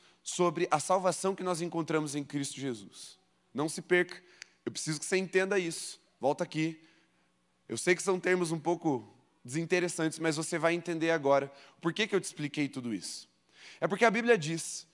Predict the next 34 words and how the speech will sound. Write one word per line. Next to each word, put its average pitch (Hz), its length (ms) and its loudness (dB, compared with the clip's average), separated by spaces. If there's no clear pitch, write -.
e 156 140 8
é - 40 8
verdade, 160 600 4
que 180 120 -4
Cristo 175 540 -2
nos 185 320 2
redimiu, 190 720 4
nos 165 260 2
resgatou 190 840 4
do 147 160 -2
império 196 360 4
das 143 200 -2
trevas - 560 -6
e 185 60 2
nos 208 140 0
transportou 208 600 2
para 196 180 2
o 180 40 4
reino 196 300 0
do 139 120 -6
Filho 131 260 -4
amado. 107 380 -4
A 175 80 6
Bíblia 220 240 4
diz 214 260 -2
que 208 200 0
Deus, 202 560 2
por 202 180 6
meio 196 220 8
do 180 140 0
sangue 214 360 2
de 180 140 -2
Cristo 214 300 -2
Jesus, 185 500 2